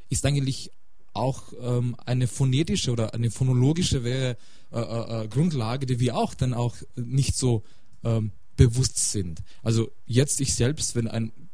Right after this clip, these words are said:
Sie sagten, Sie haben, äh, gehustet, das ist genauso wie ein, ein, eine Fehlermeldung,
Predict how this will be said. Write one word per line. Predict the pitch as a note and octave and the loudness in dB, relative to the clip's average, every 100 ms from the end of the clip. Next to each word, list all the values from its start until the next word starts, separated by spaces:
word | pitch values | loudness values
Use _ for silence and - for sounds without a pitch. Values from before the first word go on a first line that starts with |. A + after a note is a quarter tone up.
| - | -8
Sie | - A#2 | -2 0
sagten, | A2+ B2 C3+ A2 | 2 0 0 0
Sie | A2 | 2
haben, | A#2 A#2 - - | 0 -2 -6 -10
äh, | A2 G#2+ | -8 -8
gehustet, | A#2+ G2+ - F3 - G#2 F2+ - - - - - - - | -8 -6 -2 -2 0 0 -2 -6 -10 -10 -10 -10 -10 -4
das | A#2 | -2
ist | A#2 - | -2 0
genauso | A2 B2 D3+ D#3 | 0 0 0 0
wie | C#3 | 0
ein, | C3+ | 0
ein, | A#2+ A#2 - | -2 -2 -4
eine | - A#2 | -2 -2
Fehlermeldung, | G#2 A#2+ C3+ C#3 B2+ C3+ D#3+ | 2 2 4 2 2 2 -2